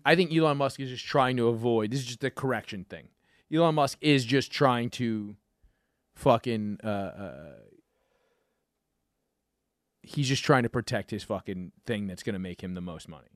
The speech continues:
The, the thing that's gonna actually make money. That's gonna prop up the fucking, the Boring Company bust. Right? It's not doing anything.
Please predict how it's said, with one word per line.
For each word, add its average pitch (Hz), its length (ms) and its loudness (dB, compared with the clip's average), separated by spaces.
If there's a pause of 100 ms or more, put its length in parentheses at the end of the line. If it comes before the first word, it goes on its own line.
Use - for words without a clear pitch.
(140)
The, 156 100 6
the 180 140 -2
thing 240 140 4
that's 220 160 0
gonna 208 160 4
actually 180 380 4
make 139 180 2
money. 117 300 -10 (280)
That's 135 120 0
gonna 160 160 8
prop 156 380 4
up 139 160 2
the 127 80 -2
fucking, 131 480 4 (580)
the 175 120 2
Boring 220 360 6
Company 185 360 2
bust. 123 580 0 (1120)
Right? 208 280 4 (680)
It's 160 140 -6
not 262 220 4
doing 226 340 4
anything. 151 440 0